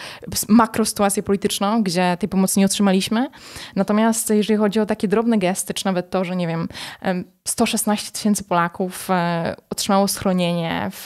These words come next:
w Iranie, tak, e, uciekając z Z S R R. Em, i, i to, to jestem głęboko wzruszona, widząc to, że po tych kilkudziesięciu, em, latach rzeczywiście Polacy są teraz w stanie, em, pomagać w innych częściach świata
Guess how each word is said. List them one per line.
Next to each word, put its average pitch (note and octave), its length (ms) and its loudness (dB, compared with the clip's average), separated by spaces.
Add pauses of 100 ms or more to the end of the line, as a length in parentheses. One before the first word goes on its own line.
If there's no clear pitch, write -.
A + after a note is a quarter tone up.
(140)
w E3 80 -10
Iranie, F#3 400 2
tak, - 360 -6
e, F3+ 200 -2
uciekając F3+ 440 -2
z E3 80 -4
Z - 20 -20
S - 140 -6
R E3 100 -2
R. - 160 -6 (560)
Em, G3 500 4 (220)
i, G#3 480 4
i G#3 120 2 (340)
to, G3+ 420 4
to - 80 0
jestem G#3+ 260 2
głęboko A3 320 4
wzruszona, G3+ 500 0
widząc G3+ 320 0
to, G#3 80 0
że G3 100 0
po G3+ 120 -4
tych - 120 -8
kilkudziesięciu, G3 640 0 (440)
em, F#3 720 0 (100)
latach G#3 300 0
rzeczywiście G3+ 440 -4
Polacy G3+ 280 0
są G#3 160 0
teraz A3 240 0
w - 60 -8
stanie, G#3+ 420 0 (480)
em, G3 800 4
pomagać A3 720 2
w - 40 -10
innych A#3 260 6
częściach G3+ 280 -2
świata - 420 -2